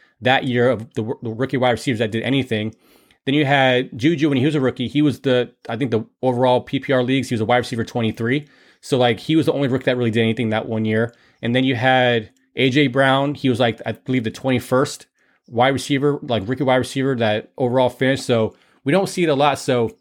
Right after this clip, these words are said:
you know, if, if we see Justin Jefferson as a rookie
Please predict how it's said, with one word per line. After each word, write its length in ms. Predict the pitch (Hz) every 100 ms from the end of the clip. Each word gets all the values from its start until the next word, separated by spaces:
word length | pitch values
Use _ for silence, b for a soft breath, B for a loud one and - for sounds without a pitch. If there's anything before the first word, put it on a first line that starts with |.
| _ _ _ _ _ _ _ -
you 80 |
know, 120 | 135 135
if, 460 | 147 135 123 - _ _ _ _ _ _ _ _ _ _ -
if 160 | 127
we 120 | 156
see 220 | 170 196 143
Justin 380 | 143 147 143
Jefferson 600 | 107 127 117 - 117 104 - _ _ _ _ _
as 180 | 127 139
a 60 | 135
rookie 420 | 123 - 107